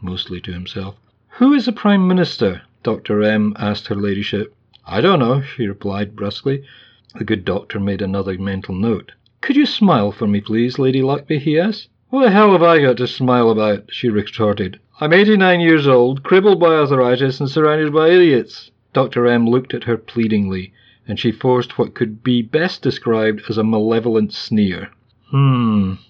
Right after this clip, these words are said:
a bit lopsided," he mused. "One last thing," he said. "Could you raise both your arms up at the same time?" Lady Luckby glowered, but finally raised her right arm to about shoulder height,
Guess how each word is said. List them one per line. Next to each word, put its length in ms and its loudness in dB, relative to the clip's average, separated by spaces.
a 60 -8
bit 240 -6
lopsided," 760 -6
he 100 -6
mused. 480 -6
"One 160 4
last 260 0
thing," 320 0
he 120 -8
said. 260 -10
"Could 160 -2
you 100 4
raise 300 2
both 360 -2
your 160 2
arms 300 0
up 180 -2
at 80 -6
the 80 -6
same 260 -2
time?" 360 -2
Lady 220 2
Luckby 340 2
glowered, 580 2
but 160 -2
finally 460 4
raised 340 2
her 80 2
right 320 0
arm 220 0
to 100 0
about 260 0
shoulder 440 2
height, 280 -8